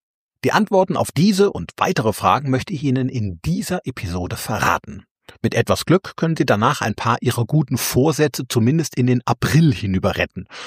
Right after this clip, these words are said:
Also weniger rauchen, weniger essen, weniger fremdgehen, was immer Sie sich so vorgenommen haben. Wir werden gleich zusammen eine Menge Erdnussflips essen, ein paar ungewaschene Strümpfe tragen und ein paar positive Gedanken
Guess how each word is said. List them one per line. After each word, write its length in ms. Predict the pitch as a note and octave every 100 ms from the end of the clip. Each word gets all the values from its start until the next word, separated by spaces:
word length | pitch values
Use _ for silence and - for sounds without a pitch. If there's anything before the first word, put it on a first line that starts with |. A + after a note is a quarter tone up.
| -
Also 320 | - F#2+ F2+ -
weniger 460 | G#2 G#2 G2 G2
rauchen, 460 | F2 G#2+ A2 G#2+ G2
weniger 300 | G#2 G#2 G#2+
essen, 560 | A#2 - G#2+ G#2 G#2
weniger 280 | G2+ G#2+ G#2+
fremdgehen, 600 | - A2 G#2+ - G2+ F#2+
was 300 | G#2+ - - _
immer 180 | D#3 B2
Sie 120 | G#2
sich 120 | F#2
so 140 | -
vorgenommen 560 | G2+ - F#2 F#2 D#2 E2+
haben. 320 | - - G#2+ _ _ _ - - - - - - - _ _
Wir 100 | -
werden 180 | G3+ A#3
gleich 240 | E3 E3+
zusammen 320 | - C3+ C#3+ D3+
eine 200 | A#2+ A2+
Menge 400 | A#2+ F3 F#3+ D3+
Erdnussflips 760 | A#2 G#2+ F2 D2+ - E2+ - -
essen, 420 | - - E3 A3+ _ _ _
ein 160 | - G#2
paar 360 | - G2 G2+ -
ungewaschene 680 | - A#3 E3 A2 G2 - F#2+
Strümpfe 580 | - - G#2 G#2 - -
tragen 500 | F#2+ G2+ A2+ D#3 A3+ - - - -
und 220 | E3 F#3
ein 120 | D#3+
paar 340 | C3 C3 B2 B2+ _
positive 580 | - D3 C#3 - C3+ B2+
Gedanken 640 | B2+ F#2+ G2 A2+ A#2